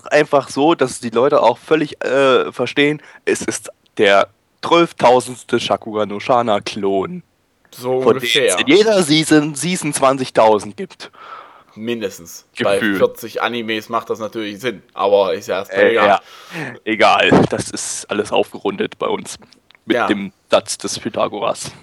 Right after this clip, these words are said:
Speaker 2: Mü-, müssen wir da ehrlich noch was zu sagen? Es geht um einen, einen Jungen, der hat irgendeine lustige Tafel, mit der er plötzlich zaubern kann und er trifft natürlich ein Mädchen, das ihn am liebsten erstmal umbringen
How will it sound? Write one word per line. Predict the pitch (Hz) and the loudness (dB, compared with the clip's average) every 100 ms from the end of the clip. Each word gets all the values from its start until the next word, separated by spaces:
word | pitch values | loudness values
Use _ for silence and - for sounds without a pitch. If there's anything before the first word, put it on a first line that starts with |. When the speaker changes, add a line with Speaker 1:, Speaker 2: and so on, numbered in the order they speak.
| - | -14
Speaker 2:
Mü-, | 123 151 | -10 -10
müssen | 135 170 202 208 | -8 -10 -6 0
wir | |
da | 185 | 2
ehrlich | 139 117 165 | 2 2 -2
noch | 170 151 | -4 -4
was | 143 | -6
zu | - | -4
sagen? | 120 127 160 | 0 2 0
Es | 170 | -8
geht | 220 226 | -8 -8
um | 180 | -6
einen, | 85 110 101 | -6 -6 -8
einen | 67 92 98 | -8 -8 -2
Jungen, | 175 196 190 | -2 -2 -4
der | 143 | -4
hat | - | -4
irgendeine | 107 104 101 | -6 -6 -10
lustige | 104 - 110 123 | -12 -12 -12 -10
Tafel, | - 208 196 196 190 | -6 -2 -2 -2 -6
mit | 220 | -4
der | 240 | -2
er | 220 | 0
plötzlich | 196 151 151 - | 0 0 -2 -4
zaubern | 131 120 120 | 0 0 -2
kann | - 127 | -6 -6
und | 127 | -2
er | - | -4
trifft | - 123 - | -4 -10 -10
natürlich | 123 113 123 | -12 -10 -6
ein | 110 | -6
Mädchen, | 101 95 - 107 | -6 -8 -10 -4
das | 95 110 | -4 -4
ihn | 113 | -6
am | 127 | -6
liebsten | 104 - 87 | -8 -14 -16
erstmal | - - | -12 -6
umbringen | - 220 208 185 175 | -6 -4 -4 -4 -6